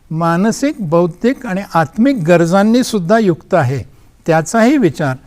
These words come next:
अर्थशास्त्रात झाला पाहिजे. म्हणून केवळ वस्तूंच्या उपभोगाने सुख मिळणार नाही, त्याबरोबर मानसिक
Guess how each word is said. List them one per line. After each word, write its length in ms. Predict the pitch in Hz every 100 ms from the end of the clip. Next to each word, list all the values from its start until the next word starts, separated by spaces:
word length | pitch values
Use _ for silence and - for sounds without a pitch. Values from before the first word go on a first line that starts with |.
| - -
अर्थशास्त्रात 800 | 175 180 208 185 165 151 185 175
झाला 340 | 143 131 135 143
पाहिजे. 500 | 160 117 110 143 92 - _ - - - _ _ _ - -
म्हणून 360 | 165 196 220 254 - _ _ - _ -
केवळ 360 | 190 208 247 269
वस्तूंच्या 680 | 226 185 - - 285 294 294
उपभोगाने 760 | 240 233 233 220 214 226 233 226
सुख 320 | - 185 180
मिळणार 360 | 180 175 180
नाही, 260 | 165 180 269 - _ _ _ _ -
त्याबरोबर 600 | 190 208 214 220 233 214
मानसिक 920 | 175 165 170 185 208 - 294 -